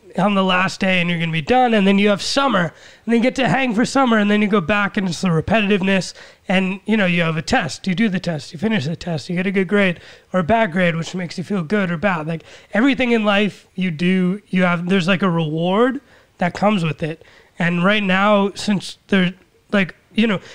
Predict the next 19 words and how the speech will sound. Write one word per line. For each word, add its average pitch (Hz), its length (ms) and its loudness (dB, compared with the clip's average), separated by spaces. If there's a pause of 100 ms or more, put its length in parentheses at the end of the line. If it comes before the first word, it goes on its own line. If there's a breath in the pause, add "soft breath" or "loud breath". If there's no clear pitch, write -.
you 208 100 2
could 233 160 2
work 240 300 2
really 240 180 6
hard 220 320 2
and 196 60 0
make 202 120 0
a 208 60 2
lot 202 160 2
of 196 60 0
money, 196 320 2
do 185 160 0
a - 20 0
lot 196 200 0
of 180 80 -4
things, 196 260 -2
and 180 100 -2
you 180 80 0
can't 196 260 0